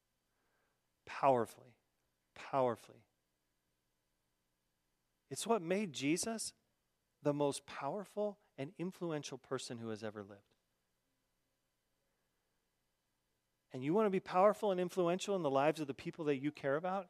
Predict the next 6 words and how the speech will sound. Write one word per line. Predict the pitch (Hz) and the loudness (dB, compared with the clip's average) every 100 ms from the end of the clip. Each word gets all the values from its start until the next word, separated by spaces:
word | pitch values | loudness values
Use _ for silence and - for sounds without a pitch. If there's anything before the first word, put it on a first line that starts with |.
| - | -12
and | 131 | -10
in | 139 | -6
this | 139 - | -6 0
world? | 147 180 175 _ _ _ _ _ _ _ _ _ _ _ _ _ _ _ _ _ _ _ - | 2 2 0 _ _ _ _ _ _ _ _ _ _ _ _ _ _ _ _ _ _ _ -12
Philippians | 131 131 135 123 - | -6 -4 -4 -8 -10
two. | - | -12